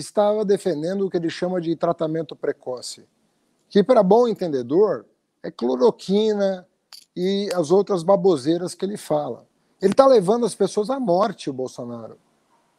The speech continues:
É isso que as pessoas precisam compreender. Ninguém, é, em sã consciência, pode, é, não reconhecer,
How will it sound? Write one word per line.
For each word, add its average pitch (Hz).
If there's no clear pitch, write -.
É 147
isso 175
que 277
as 262
pessoas 202
precisam 180
compreender. 139
Ninguém, 240
é, 156
em 156
sã 190
consciência, 175
pode, 214
é, 165
não 226
reconhecer, 170